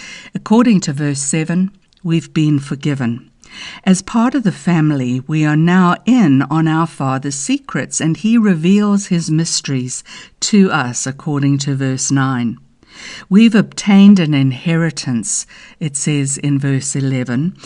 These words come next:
and we've been sealed with the Holy Spirit of promise, according to verse thirteen. And verse fourteen goes on to say that the Holy Spirit is the one who marks us as God's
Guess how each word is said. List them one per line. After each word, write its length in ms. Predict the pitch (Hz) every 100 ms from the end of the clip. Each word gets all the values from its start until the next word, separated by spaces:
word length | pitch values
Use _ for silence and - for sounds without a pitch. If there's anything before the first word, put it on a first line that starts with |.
| - -
and 160 | 180 175
we've 220 | 190 190
been 240 | 196 185
sealed 600 | 185 - 254 254 156 135 143
with 220 | 151 143
the 200 | 151 -
Holy 340 | 180 185 185
Spirit 600 | 180 - - 143 131 135
of 240 | 143 139 -
promise, 600 | - 139 120 107 - - - -
according 500 | 160 139 - 156 151 147
to 120 | 156
verse 340 | 143 139 139
thirteen. 760 | - 143 135 135 - 147 127 120
And 300 | 151 156 147 - - - -
verse 320 | 202 285 -
fourteen 640 | - 160 147 - 254 175
goes 340 | 143 160 151
on 220 | 180 214 269
to 120 | 156
say 460 | 139 147 131 131 135 - - -
that 260 | 170 165 - -
the 140 | 170
Holy 400 | 160 254 277 185
Spirit 520 | - - 277 247 139
is 200 | 151 143
the 100 | 156
one 340 | 156 170 165 160
who 200 | 165 151
marks 640 | 151 180 233 247 - -
us 340 | 127 117 - - - - -
as 280 | 180 170
God's 460 | - 170 165 160 156